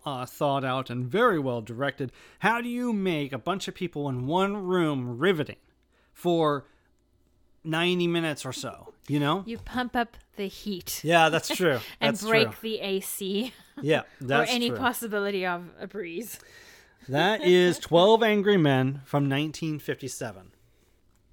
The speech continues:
Speaker 2: All right, I think this one was probably my favorite.
Speaker 1: Uh, absolutely, yes. You
Speaker 2: It's
Speaker 1: love
Speaker 2: definitely my top three.
Speaker 1: you love the John Grisham movies,
Speaker 2: Yes,
Speaker 1: that's for sure.
Speaker 2: I do,
Speaker 1: And
Speaker 2: I do.
Speaker 1: and I do
Speaker 2: <laughs>
Speaker 1: like this one more.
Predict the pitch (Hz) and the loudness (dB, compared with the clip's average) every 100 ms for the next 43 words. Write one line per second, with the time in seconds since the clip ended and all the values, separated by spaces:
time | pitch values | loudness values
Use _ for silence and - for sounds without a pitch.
0 | _ _ - - - 226 208 - - - | _ _ -20 -12 -4 -2 -2 -6 -18 -12
1 | 587 659 - 202 - 302 247 202 208 220 | -12 -10 -6 -6 -4 -6 -4 -4 -4 -2
2 | 202 208 175 160 151 175 - 139 147 160 | -2 -2 -6 -10 -8 -8 -8 -12 -12 -10
3 | 160 - - _ _ _ - 175 185 170 | -12 -14 -20 _ _ _ -2 -2 -2 -6
4 | 208 220 - 202 196 170 156 127 120 117 | -6 -6 -6 -4 0 2 2 0 -2 2
5 | 147 131 - 180 262 311 294 269 277 277 | 2 2 0 0 2 4 6 6 6 6
6 | 285 220 185 - 196 180 - 180 170 160 | 4 2 -2 -2 -4 -4 -10 -12 -10 -10
7 | 185 151 160 196 202 214 160 185 185 156 | -2 0 6 6 6 2 0 0 0 -2
8 | 156 147 156 143 127 113 107 285 143 151 | -2 -2 -2 0 0 -2 0 0 2 0
9 | - - 165 139 120 110 110 269 311 311 | 0 -4 -6 -4 -4 -4 -6 -4 -2 0
10 | 233 233 285 240 233 - - 233 277 311 | 2 0 -2 -2 -2 -6 -2 0 0 0
11 | 339 330 262 254 - 165 214 - 196 202 | 0 0 -2 -4 -6 0 2 0 -4 0
12 | 190 175 160 151 143 151 156 170 151 110 | 2 2 0 -4 -8 -4 0 2 2 -2